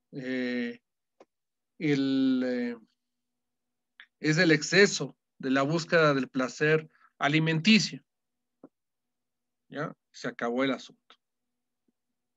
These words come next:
Así es lo que se les está pidiendo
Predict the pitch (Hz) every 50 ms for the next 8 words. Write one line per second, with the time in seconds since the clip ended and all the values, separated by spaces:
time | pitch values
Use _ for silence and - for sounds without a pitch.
0 | _ _ _ _ _ _ _ _ _ _ _ _ _ _ _ _ _ _ _ _
1 | _ _ _ _ _ _ _ _ _ _ _ _ _ _ _ _ _ _ _ _
2 | _ _ _ _ _ _ - 127 123 - - 156 165 175 175 175 170 156 - 151
3 | - - 131 123 127 113 - - - 135 131 131 - 151 151 156 180 190 190 175
4 | 151